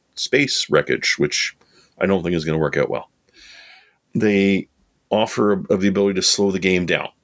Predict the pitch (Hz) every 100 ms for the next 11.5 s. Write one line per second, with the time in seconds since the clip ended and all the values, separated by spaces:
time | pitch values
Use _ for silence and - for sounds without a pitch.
0 | _ - 82 - 87 82 85 80 82 82
1 | 73 82 76 73 - 76 71 80 76 76
2 | 69 73 69 71 65 - 71 69 _ 73
3 | 71 71 67 - _ _ _ _ _ _
4 | 90 82 82 78 - 92 80 80 80 71
5 | - - - - - _ - - - _
6 | - 101 95 - _ _ _ _ _ _
7 | 107 101 101 98 101 - _ 98 87 131
8 | - 123 110 104 98 - 95 90 87 87
9 | 92 85 - 98 - 95 - 98 95 95
10 | 92 92 90 85 87 - 82 90 - 117
11 | 117 98 85 69 -